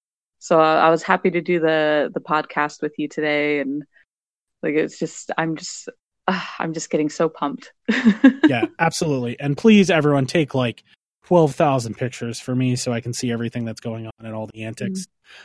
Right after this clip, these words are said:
Speaker 1: Mm.
Speaker 2: Um,
Speaker 1: You know me, I take a million. <laughs>
Speaker 2: I know. And you'll, you'll probably, if you see a whole bunch of people yelling into a phone,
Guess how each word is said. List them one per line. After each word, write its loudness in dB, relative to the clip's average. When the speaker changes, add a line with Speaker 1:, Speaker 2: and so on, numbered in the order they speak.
Speaker 1:
Mm. 2
Speaker 2:
Um, 2
Speaker 1:
You 2
know 4
me, 2
I 6
take 0
a -8
million. 4
<laughs> -6
Speaker 2:
I 6
know. 6
And 2
you'll, 4
you'll 4
probably, 4
if -2
you 2
see 2
a 6
whole 0
bunch 2
of -6
people -4
yelling 0
into -2
a -2
phone, -2